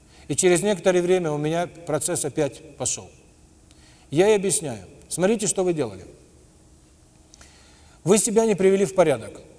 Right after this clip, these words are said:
а начали молиться за другого. Значит, что вы по-, по-, делаете?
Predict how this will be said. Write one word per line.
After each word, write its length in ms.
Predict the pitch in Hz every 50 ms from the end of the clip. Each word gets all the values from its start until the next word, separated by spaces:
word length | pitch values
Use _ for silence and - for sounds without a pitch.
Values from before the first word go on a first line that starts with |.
| - -
а 100 | - 160
начали 360 | 170 196 208 - - 202 190 180
молиться 420 | 175 170 175 196 190 - - 160
за 140 | 135 151 156
другого. 420 | 147 151 147 127 123 110 101 95 90 - - - - - - _ - _ - - _ _ _ _ _ _ _ _ _ _ _ _ - _ _ _ _ _ _ _ _ _ _ _ _ _ _ - - - -
Значит, 180 | 143 143 -
что 180 | - - 202 202
вы 60 | 190
по-, 140 | 196 - 135
по-, 240 | - - 165 160 147
делаете? 420 | 143 151 139 113 107 104 - -